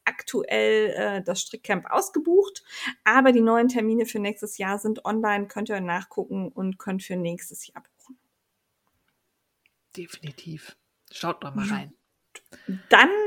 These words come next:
Speaker 1: war ich unterwegs. Ich war, muss jetzt, ich war viel unterwegs, Steffi.
Speaker 2: Mhm.
Speaker 1: Ich war nämlich beim Samstagsstricktreff in Bonn. Den organisiert unter anderem Bonn Knit.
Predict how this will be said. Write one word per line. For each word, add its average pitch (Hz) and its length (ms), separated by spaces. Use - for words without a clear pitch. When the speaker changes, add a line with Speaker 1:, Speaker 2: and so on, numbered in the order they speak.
Speaker 1:
war 339 280
ich 381 320
unterwegs. 285 680
Ich 196 160
war, 214 60
muss 254 380
jetzt, 262 280
ich 220 160
war 247 160
viel 381 200
unterwegs, 175 520
Steffi. 247 260
Speaker 2:
Mhm. 277 260
Speaker 1:
Ich 262 180
war 285 180
nämlich 349 360
beim 262 260
Samstagsstricktreff 302 1300
in 233 320
Bonn. 247 440
Den 226 260
organisiert 220 640
unter 294 320
anderem 233 540
Bonn 202 240
Knit. 349 320